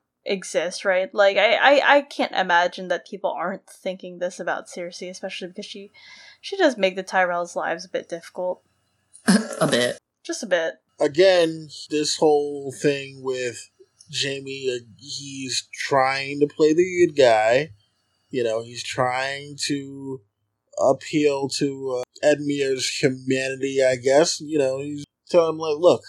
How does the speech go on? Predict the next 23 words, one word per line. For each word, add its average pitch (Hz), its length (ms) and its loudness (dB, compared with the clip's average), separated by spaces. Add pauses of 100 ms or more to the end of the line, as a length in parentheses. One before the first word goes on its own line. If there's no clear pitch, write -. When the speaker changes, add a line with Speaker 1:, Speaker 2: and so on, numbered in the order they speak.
(140)
Speaker 3:
you're 120 180 -4
the 160 60 4
Lord. 214 560 8 (300)
I 131 60 -8
understand, 202 600 -2
you 202 120 -4
know, 196 240 -4
Blackfish 180 640 0
is 190 120 -4
a 196 60 -6
legend 202 480 0
and 156 140 -4
all 135 300 -2
that, 139 220 4
but 143 140 -4
people 156 340 -10
are 165 60 -4
supposed 170 400 -8
to 180 60 -16
be 180 140 -12
listening 180 480 -6
to - 160 -16
you. 190 440 0